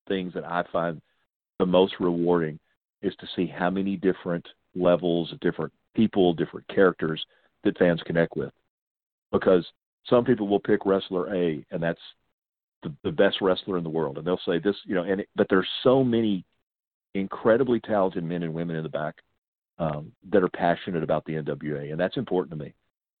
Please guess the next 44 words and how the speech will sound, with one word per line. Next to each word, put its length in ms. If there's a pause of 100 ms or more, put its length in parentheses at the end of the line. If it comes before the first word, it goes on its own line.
(120)
Because 160
that 140
whole 160
thing 160
about 200
how 80
much 180
I 40
love 200
the 100
N 80
W 320
A, 100
that's, 220 (200)
that 180
is 120 (140)
straight 260
truth. 240 (760)
Um, 360 (280)
I 120
grew 200
up 120 (640)
watching 420
the 80
N 80
W 360
A 180
and 100
believing 320
that 140
was 120
the 60
best 240
wrestling 360
in 80
the 60
world. 400 (680)
And 380
there 120
was 140
a 60
time 340
when 120
I 120